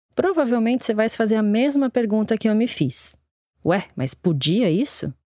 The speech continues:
É que a lei eleitoral da época permitia uma super liberdade na propaganda política. E você deve imaginar que os marqueteiros estavam com sangue nos olhos, loucos pra mostrar um trabalho criativo depois de décadas sem propaganda eleitoral.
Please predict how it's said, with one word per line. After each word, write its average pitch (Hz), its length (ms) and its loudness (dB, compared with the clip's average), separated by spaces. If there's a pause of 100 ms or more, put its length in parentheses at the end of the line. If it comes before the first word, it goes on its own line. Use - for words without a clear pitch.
(600)
É 208 80 2
que 220 120 0
a - 20 2
lei 247 180 2
eleitoral 180 420 2
da 143 120 -2
época 160 400 0
permitia 175 560 0
uma 214 180 0
super 233 640 -4
liberdade 175 560 0
na 160 120 0
propaganda 156 420 0
política. 139 600 -2 (760)
E 302 60 0
você 262 100 0
deve 208 220 0
imaginar 208 560 2
que - 100 -2
os 180 80 0
marqueteiros 185 600 0
estavam 170 360 0
com 214 240 0
sangue 240 460 0
nos 262 220 0
olhos, 151 560 0
loucos 185 520 0
pra 226 160 -4
mostrar 190 380 0
um 196 40 0
trabalho 180 360 0
criativo 185 580 -2
depois 190 360 0
de 220 80 -2
décadas 170 800 -2
sem 165 240 0
propaganda 151 480 2
eleitoral. 147 520 0